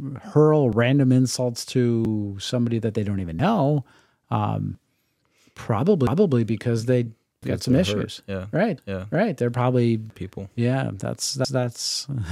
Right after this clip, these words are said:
Speaker 1: <laughs> I've seen it time and time again and again. And I know you, you, maybe listeners have experienced that as well. So, um, uh, anyway, so, so any parting thoughts or any par-, any parting s-, things that you're looking forward to this year?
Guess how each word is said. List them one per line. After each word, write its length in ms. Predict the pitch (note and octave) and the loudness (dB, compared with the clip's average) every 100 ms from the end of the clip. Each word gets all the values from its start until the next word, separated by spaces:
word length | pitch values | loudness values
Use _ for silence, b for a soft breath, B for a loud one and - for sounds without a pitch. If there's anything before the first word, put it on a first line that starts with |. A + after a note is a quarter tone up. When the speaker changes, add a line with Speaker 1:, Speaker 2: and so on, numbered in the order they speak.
| C3+ | 4
Speaker 1:
<laughs> 400 | - D#3+ - - | 4 -4 -8 -6
I've 160 | A#2 B2 | 0 0
seen 180 | - C3 | 2 2
it 120 | A2+ | 2
time 220 | A#2+ A#2 | 0 -2
and 80 | G#2+ | -2
time 180 | A2 G2+ | -4 -6
again 260 | G2+ D3 | -4 -2
and 120 | G#3 A2 | -2 -4
again. 240 | A#2 F3+ | -2 -2
And 80 | F#3 | 0
I 80 | C3 | 0
know 120 | B2+ | 0
you, 240 | B2 B2 | 0 -2
you, 160 | A#2+ A#2+ | -4 -4
maybe 360 | A#2+ A#2 A2+ A2+ | -2 -2 0 0
listeners 380 | - C#3 B2 | 2 2 4
have 120 | A#2+ A2 | 2 2
experienced 520 | G#2+ - A#2 G#2+ - | -2 0 2 2 0
that 140 | F#2 | -4
as 140 | F#2+ F#2+ | -6 -6
well. 300 | F#2+ G2 - | -8 -6 -6
So, 480 | - F#2+ F2+ G2 G2 | -4 -4 -4 -8 -10
um, 280 | - F2+ F#2 _ _ _ _ _ _ - - | -12 -14 -16 _ _ _ _ _ _ -14 -8
uh, 240 | F#2 F#2 - | -6 -6 -4
anyway, 400 | B2 C3 A#2+ G#2+ | 2 4 4 2
so, 220 | G#2 G#2+ | 0 0
so 360 | G#2 - A#2+ A2+ B B B B - | 0 2 2 2 B B B B 4
any 240 | D#3+ F#3 | 8 8
parting 360 | - D#3+ D3 A#2+ | 6 4 4 2
thoughts 600 | - C#3 B2 C3 C3+ C3 | 4 4 4 2 2 2
or 100 | A2 | 2
any 200 | A#2+ B2 | 2 0
par-, 260 | - A2+ | -2 -2
any 180 | A2+ B2+ | 0 0
parting 400 | A#2+ - B2 A#2 | 0 -2 0 0
s-, 180 | A2+ - A2 | -2 -6 -4
things 240 | A#2+ A#2+ | 0 0
that 80 | A#2+ | 0
you're 100 | A2 | -4
looking 320 | G#2+ A2+ A#2 | -2 -2 -2
forward 400 | G#2 A#2 A2+ C3 | -4 -2 0 -2
to 180 | - D#3 | -2 -2
this 220 | D#3 D#3+ F3+ | -2 -4 -4
year? 320 | F#3 F#3 | -4 -6